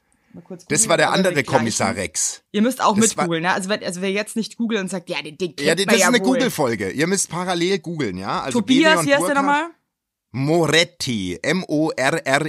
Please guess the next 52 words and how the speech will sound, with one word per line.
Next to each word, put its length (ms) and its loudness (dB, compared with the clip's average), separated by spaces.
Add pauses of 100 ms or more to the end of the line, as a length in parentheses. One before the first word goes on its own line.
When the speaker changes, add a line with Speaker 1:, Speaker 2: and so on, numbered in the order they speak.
Speaker 2:
E 200 0
T 300 -4
T 360 -6
I. 160 -6
Speaker 1:
Das 280 2
dachte 320 2
ich, 280 0
dass 220 -6
der 460 0
quasi 300 2
Speaker 2:
Genau. 520 0
Speaker 1:
das 100 4
Speaker 2:
Das 80 4
sind 100 2
die 60 4
Speaker 1:
dachte 140 4
Speaker 2:
beiden, 260 4
Speaker 1:
ich. 140 2
Speaker 2:
die, 60 -4
die 120 -4
mit 120 0
dem 100 2
Schäferhund 600 2
damals 380 0
die, 120 -10
den 260 -4
Frauen 480 -4
reihenweise 500 -2
die 120 -4
Köpfe 320 -8
verdreht 380 -10
haben. 180 -6
Und 60 -2
Speaker 1:
Ich 60 -6
find 160 2
Speaker 2:
Gedeon, 200 4
sagen 280 2
wir 80 4
mal 120 0
Speaker 1:
Schäferhund, 220 -2
also 160 -2
ganz 260 0
ehrlich, 180 -2
wenn 120 -2
ein 20 -2
Mann 180 0
Schäferhund 540 0
hat, 180 0
bin 100 -2
ich 120 -8
so 100 -4
raus. 320 0